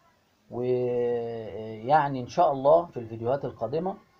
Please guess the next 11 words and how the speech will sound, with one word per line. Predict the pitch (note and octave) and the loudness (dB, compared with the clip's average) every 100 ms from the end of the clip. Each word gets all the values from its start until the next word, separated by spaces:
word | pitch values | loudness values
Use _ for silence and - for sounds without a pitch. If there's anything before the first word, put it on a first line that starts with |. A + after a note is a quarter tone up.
| _ _ - | _ _ -6
هستعرض، | B2+ - F#3+ E3 C#3 C3 | -6 4 8 8 6 -2
كنت | F#2 | -12
استعرضت | - - B2 A2 D#3 D3 | -16 -6 -2 2 2 0
في | A#2 | -10
فيديو | C#3 C#3 A#2+ A2 F#2+ | -8 -8 -6 -6 -8
سابق | - D3 C#3+ C3+ C3+ - | -4 4 4 2 -6 -10
أسرار، | G#2 C3 B2+ C#3+ C#3 B2+ - | -8 0 6 8 8 4 -6
فيديو | A2+ C#3 A#2+ | -8 -6 -6
بعنوان | G#2+ F#2+ G2 B2+ C3 | -4 -4 -2 -2 -2
أسرار | - - A#2+ B2+ B2 | -4 -6 0 2 0
الذرة، | A2+ D3 F#3+ | -2 0 2